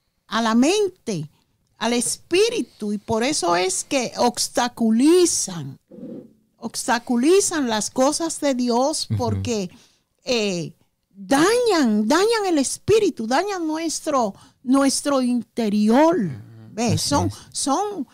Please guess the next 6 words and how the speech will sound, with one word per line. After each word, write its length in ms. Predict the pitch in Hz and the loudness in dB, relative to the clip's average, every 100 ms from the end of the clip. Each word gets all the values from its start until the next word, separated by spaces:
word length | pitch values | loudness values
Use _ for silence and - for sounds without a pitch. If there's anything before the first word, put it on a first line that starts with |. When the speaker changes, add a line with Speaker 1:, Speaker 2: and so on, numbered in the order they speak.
| _ | _
Speaker 1:
son 280 | - - 302 415 | -10 -2 -2 0
malicias, 800 | 403 302 330 381 349 - 196 160 | -2 0 2 2 2 -4 -6 -6
son 320 | - 196 359 | -4 -4 -2
malicias. 640 | 359 320 370 392 - 220 202 | -2 -2 0 -2 -2 -6 -4
Yo 160 | 240 | -6
repito, 640 | 285 349 - 330 269 285 | -6 -8 -4 -2 0 -2